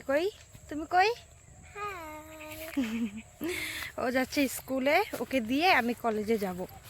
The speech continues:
তো আজকে সারাদিন কি করি, কি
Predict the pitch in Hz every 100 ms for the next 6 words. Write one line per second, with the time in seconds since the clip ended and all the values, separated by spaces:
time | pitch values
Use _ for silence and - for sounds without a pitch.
0 | - - - - - - - - - -
1 | 294 294 294 - 294 269 262 262 302 269
2 | - 294 269 262 254 269 277 - - -
3 | - - - -